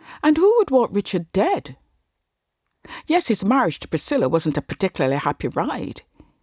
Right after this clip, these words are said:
and she seems to be sleeping with some other man rather than her husband. And what of the lodgers, Thomas Proctor,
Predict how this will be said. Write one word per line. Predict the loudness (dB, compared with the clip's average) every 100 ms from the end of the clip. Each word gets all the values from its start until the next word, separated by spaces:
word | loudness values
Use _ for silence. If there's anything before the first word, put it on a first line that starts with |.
| _ -6
and | -2
she | 0 0
seems | 0 0
to | 0
be | -2
sleeping | -2 0 0 0 0
with | -2 -2
some | -2 -2
other | -2 -2
man | -2 0 0 -2 -6 -6
rather | -2 -2 -2
than | -2
her | -2
husband. | -4 -6 -8 -10 -14 -20 _ _ -20 _ _ _ _ _ _ _ _ _ _ _ _ _ -14 0
And | 2
what | 2 0
of | -2
the | 2
lodgers, | 2 2 0 -2 -4 -6
Thomas | -4 -2 -4
Proctor, | -8 -10 -8 -4 -4